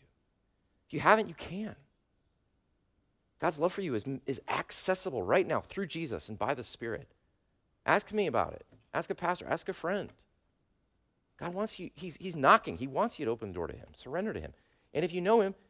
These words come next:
keep walking with him. This is what the spiritual practices are for. Keep showing up in prayer. Keep meditating on the scriptures. Keep showing up in worship. Our suffering and pain is a door into grace, but you gotta walk through the door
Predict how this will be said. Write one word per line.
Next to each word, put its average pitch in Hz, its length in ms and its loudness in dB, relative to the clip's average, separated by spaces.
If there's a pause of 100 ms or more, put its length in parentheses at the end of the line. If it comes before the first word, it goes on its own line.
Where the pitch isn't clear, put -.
(140)
keep 226 160 -4
walking 214 320 4
with 175 120 0
him. 123 120 -6 (840)
This 156 120 -10
is 180 80 -8
what 196 120 2
the 185 80 -4
spiritual 185 380 -2
practices 139 560 2
are 71 60 -12
for. - 260 -16 (500)
Keep - 280 -4 (200)
showing 175 360 2
up 117 140 0
in 104 100 -8
prayer. 90 340 -2
Keep - 240 -6
meditating 127 500 0
on 87 60 -2
the 85 80 -6
scriptures. - 480 -12
Keep 214 160 -6
showing 143 340 2
up - 140 -2
in 98 140 -6
worship. - 340 -6 (2250)
Our 139 100 6
suffering 220 520 2
and 107 80 0
pain 208 260 4
is 107 120 0
a 95 80 -4
door 113 580 6
into 90 160 -12
grace, 170 360 0
but - 140 -10
you 262 60 -2
gotta 277 180 4
walk 78 200 -2
through 76 120 -8
the 71 60 -10
door 175 320 0